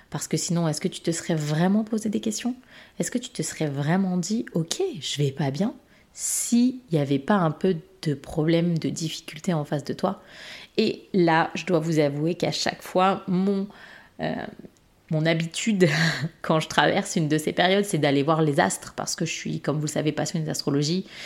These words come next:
Et bam, on est dedans, cette nouvelle lune en Capricorne. Au moment où j'enregistre, vient de passer depuis quelques jours et elle a un petit peu dégommé pas mal de monde sur son passage parce que c'était remuant. Euh, une lune en Capricorne,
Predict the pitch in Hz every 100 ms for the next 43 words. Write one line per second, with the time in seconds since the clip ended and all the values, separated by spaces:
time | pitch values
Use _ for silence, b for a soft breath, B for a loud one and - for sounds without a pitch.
0 | B B B - 156 143 135 196 180 143
1 | 151 - 143 143 139 160 180 175 - 147
2 | 135 - 156 160 160 160 156 147 139 147
3 | 180 - - 160 160 175 156 B B B
4 | 147 151 170 160 160 151 151 160 170 -
5 | 151 156 151 151 151 165 135 170 156 -
6 | 185 - 165 143 180 190 B B B -
7 | 156 143 147 160 - 175 151 156 - 208
8 | - 156 139 185 175 175 165 170 190 190
9 | 165 160 202 175 147 165 202 - - -
10 | 175 - 160 147 - 190 214 - - -
11 | - 185 - 165 160 131 147 147 160 190
12 | 208 208 B B B - 156 143 139 143
13 | 202 - 165 156 170 156 127 117 - -
14 | - 196 202